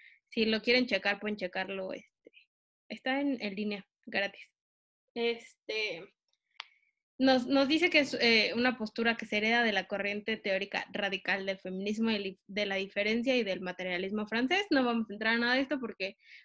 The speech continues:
una, ni los he, ni los he estudiado yo a fondo y odio cuando la gente usa la teoría como algo elitista, como, bueno, solo los que sepan de teoría le entienden. Da-, eh, esta Dalia no lo pone así en su texto,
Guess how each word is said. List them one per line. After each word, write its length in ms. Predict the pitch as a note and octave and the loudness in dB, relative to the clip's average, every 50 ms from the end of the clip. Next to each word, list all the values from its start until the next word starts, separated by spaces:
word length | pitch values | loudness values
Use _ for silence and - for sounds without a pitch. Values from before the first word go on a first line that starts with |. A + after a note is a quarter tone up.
| _ _ _ | _ _ _
una, 240 | C#4+ D#4+ F4 F#4+ F#4 | 2 6 6 8 8
ni 160 | E4+ C#4 A#3+ | 8 8 6
los 260 | A3 G3+ G3+ G#3+ G#3+ | 6 4 2 2 4
he, 280 | B3+ B3+ B3 A3 - - | 4 4 4 4 0 -2
ni 200 | G#3 A#3 A3+ A#3 | 0 0 2 2
los 160 | A#3+ A#3 A#3 | 2 2 0
he 40 | C4 | -2
estudiado 400 | B3+ B3+ C#4+ C4+ A#3+ A3+ A#3 A3+ | 0 2 2 2 4 4 2 2
yo 140 | A3+ G#3+ | 2 0
a 60 | G#3 G#3 | -2 -2
fondo 300 | - C#4 D4 D#4 F4 G4+ A#4 G#4+ - | 0 2 4 4 4 2 0 -2 -2
y 380 | A#3 A3 G#3 G3 F#3 - - - | -4 -4 -4 -4 -4 -6 -6 -2
odio 380 | - A3+ A3+ A3+ A#3+ A3+ A3+ | -2 -2 0 2 0 0 0
cuando 240 | A3+ G#3+ G#3 G3+ G3+ | -2 -4 -6 -4 -2
la 120 | G3 G3 G3 | -4 -4 -4
gente 560 | - G#3 G#3 G#3+ - G3+ G3+ G3 - - G3 | -4 -8 -10 -8 -8 -8 -6 -6 -6 -8 -8
usa 260 | G3+ G3+ - G3+ G3+ | -12 -8 -6 -6 -4
la 160 | G3 F#3+ F#3+ | -4 -6 -8
teoría 360 | - - F3 F3 F#3+ F#3+ F#3+ F#3+ | -6 -6 -4 -4 -2 -4 -6 -6
como 340 | - F#3+ G3 G3 - - - | -8 -16 -18 -18 -12 -8 -8
algo 380 | G3+ G3+ G3 G3+ G#3 - - A3 _ _ _ _ _ _ | -6 -6 -8 -8 -12 -12 -12 -14 _ _ _ _ _ _
elitista, 560 | - G3+ G#3 G#3+ G#3 _ - F#3+ _ - F#3 F3+ | -10 -8 -8 -8 -10 _ -18 -18 _ -14 -14 -14
como, 240 | - - G3 F#3+ | -14 -14 -14 -12
bueno, 220 | F#3+ G3+ F#3+ G3 G3 | -12 -10 -10 -12 -12
solo 260 | - - A#3+ C4 C4 | -8 -4 -2 0 0
los 160 | A#3+ A3+ A3 | 0 -2 -4
que 120 | _ - - | _ -18 -18
sepan 260 | - - - G#3+ A3 | -18 -12 -8 -6 -6
de 80 | G3+ F#3 | -6 -6
teoría 360 | - - - - G3+ G3+ G3 | -10 -10 -8 -8 -6 -6 -6
le 100 | - G3 | -8 -8
entienden. 380 | G3 G3 - - - - G3+ - _ _ - - - _ _ | -10 -10 -10 -10 -8 -8 -10 -14 _ _ -20 -20 -20 _ _
Da-, 200 | - A3+ A#3+ - - | 0 0 0 0 2
eh, 200 | A#3+ A3+ A3 A3 | 2 4 4 2
esta 300 | A3 - - B3 A#3+ A#3 | 0 2 2 4 4 4
Dalia 300 | A#3 A#3 A#3 A3+ A3 A3 | 4 4 4 2 2 2
no 160 | A3 A3 G#3+ | 2 2 0
lo 140 | G#3+ G#3 - | 0 -2 -4
pone 200 | G#3 G3+ G3 G3 | -6 -6 -6 -6
así 220 | G3 - - G#3 | -6 -6 -12 -12
en 140 | G3+ G3+ F#3+ | -12 -12 -16
su 120 | _ F#3+ | _ -16
texto, 380 | - - A#3 A#3 - _ F#4+ | -8 -6 -8 -8 -6 _ -8